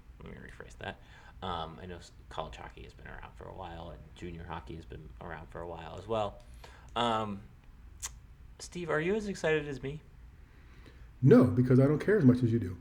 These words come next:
Speaker 2: But I'm more excited than usual.
Speaker 1: Okay. Why?
Speaker 2: <clears throat> Uh, 'cause it's a shorter season. The games mean more. I don't have to pay. When I pay attention, the, the, my time and investment value is more because a regular season game means more.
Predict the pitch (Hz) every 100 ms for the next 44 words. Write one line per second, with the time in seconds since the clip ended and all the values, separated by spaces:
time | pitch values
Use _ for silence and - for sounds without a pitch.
0 | - - 269 202 175 - - 143 147 170
1 | 135 131 135 117 120 240 208 254 - -
2 | - 117 - - - - 117 139 123 131
3 | 127 127 - - - - - - 147 151
4 | 147 - 175 127 127 160 185 - 127 156
5 | - - - - - - - 143 147 151
6 | 131 147 143 139 143 135 127 135 131 -
7 | 143 139 131 - - - 135 139 135 156
8 | 143 147 135 143 127 123 113 127 127 127
9 | 127 - 135 143 135 123 127 135 135 123
10 | 123 120 120 123 123 120 120 127 107 -
11 | - - - - 123 123 120 123 123 120
12 | 127 120 113 123 117 113 117 120 139 127
13 | 151 165